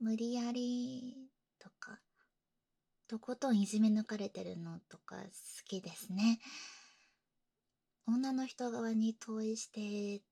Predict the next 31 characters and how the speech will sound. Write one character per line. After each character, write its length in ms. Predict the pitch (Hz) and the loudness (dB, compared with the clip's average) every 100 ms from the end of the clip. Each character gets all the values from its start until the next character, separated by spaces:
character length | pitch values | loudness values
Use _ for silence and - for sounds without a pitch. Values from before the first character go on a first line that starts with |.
| _ | _
じ 120 | - | -14
ゃ 20 | 185 | -12
な 160 | 175 | -10
い 80 | 180 | -10
で 100 | 185 | -12
す 140 | - | -14
け 120 | - 220 | -18 -16
ど、 100 | 185 214 - _ _ _ _ _ - | -12 -14 -16 _ _ _ _ _ -10
こ 380 | 190 180 185 - _ _ _ _ _ _ _ _ _ _ _ - | -8 -6 -8 -10 _ _ _ _ _ _ _ _ _ _ _ -16
う、 40 | |
自 200 | 214 233 | -2 0
分 340 | 226 247 240 233 | 4 4 4 2
が 300 | 233 233 - | 0 0 -2
お 40 | |
か 180 | - 226 | -2 -2
ず 140 | 226 | 4
に 200 | 220 220 | 6 6
し 60 | 220 | 4
て 180 | 226 220 | 0 0
る、 380 | 208 208 220 226 - - - _ _ _ _ | 0 -2 -2 -6 -16 -20 -20 _ _ _ _
い 100 | 233 | 0
じ 160 | 233 294 | 0 0
め 160 | 302 294 | -2 -2
ら 140 | 277 | -2
れ 120 | 277 | -4
て 140 | 277 262 | -2 0
る 100 | 254 | 0
女 260 | 254 262 | 0 0
の 100 | 247 | 0
子 120 | 226 | -2
の 260 | 196 196 202 | -4 -4 -6